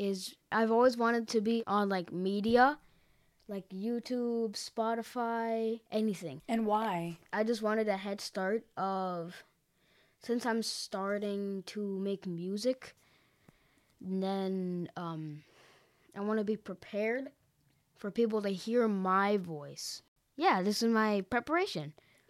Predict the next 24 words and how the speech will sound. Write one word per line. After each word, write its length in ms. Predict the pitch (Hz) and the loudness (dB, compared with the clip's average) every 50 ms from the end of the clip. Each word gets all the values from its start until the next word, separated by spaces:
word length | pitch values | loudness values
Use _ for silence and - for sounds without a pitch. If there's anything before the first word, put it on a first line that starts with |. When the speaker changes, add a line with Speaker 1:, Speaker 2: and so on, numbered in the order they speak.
| _ _ _ - | _ _ _ -8
Speaker 2:
So 200 | - - - 220 | -4 -2 0 2
we're 160 | 196 208 208 | 2 2 2
just 180 | 196 220 220 - | 0 0 -4 -4
preparing 460 | - 214 - - 214 202 196 190 190 | -4 -6 -4 -2 -2 0 0 0 0
you 180 | 185 180 175 175 | -2 -2 -2 -4
for 160 | 165 - 185 | -4 -2 -2
success. 560 | 170 - - - - - 185 175 202 220 - | -2 -2 -2 -2 0 2 4 4 4 4 2
Make 200 | - 196 202 190 | 2 2 0 0
sure 160 | - - - 247 | 0 2 2 2
you 160 | 226 226 214 | 4 4 2
don't 360 | 202 202 196 196 208 - - | 4 4 2 2 0 -2 -6
put, 160 | - 202 226 | -8 -8 -6
use 240 | 220 190 196 196 170 | -4 -2 -2 -2 -2
your 100 | 185 190 | -2 -4
toes 340 | - - 196 190 190 185 180 | -4 -4 -4 -4 -4 -4 -4
on 100 | 185 175 | -4 -4
the, 240 | 180 175 - 180 - | -4 -4 -4 -4 -4
uh, 160 | 180 180 175 | -4 -2 -2
microphone 440 | 175 190 185 180 - - - 196 - | -4 -6 -8 -8 -8 -8 -8 -6 -4
cord. 280 | - 196 208 220 220 | -4 -2 -2 -2 -2
That's 260 | 196 190 190 - - | -4 -4 -6 -6 -8
tip 200 | - - - 214 | -6 -6 -6 -4
number 240 | 214 214 208 233 247 | -4 -4 -4 -2 -2
one. 320 | 240 208 208 214 240 240 | -2 -4 -4 -6 -8 -8